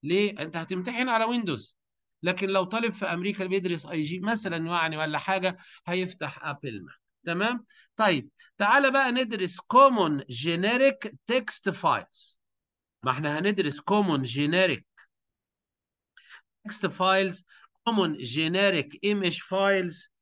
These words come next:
common generic audio files اللي هو إم بي ثري. ماشي؟ common generic،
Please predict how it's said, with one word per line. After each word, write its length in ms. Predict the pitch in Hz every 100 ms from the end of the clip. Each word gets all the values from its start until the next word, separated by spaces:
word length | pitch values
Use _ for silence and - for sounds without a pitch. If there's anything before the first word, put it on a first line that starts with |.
| _ _ -
common 420 | 214 226 202 165 135 123 131
generic 800 | 165 175 196 208 170 - - - _ -
audio 260 | 214 185 175
files 540 | - 196 202 196 185 -
اللي 200 | 165 160
هو 500 | 185 214 202 190 190 - - _ -
إم 160 | 196 208
بي 160 | 208 180
ثري. 420 | 196 233 214 214 _ _ _ _ _ _ _ -
ماشي؟ 460 | 170 175 220 220 - - _ -
common 300 | 233 214 165 147
generic، 720 | 127 165 170 202 208 165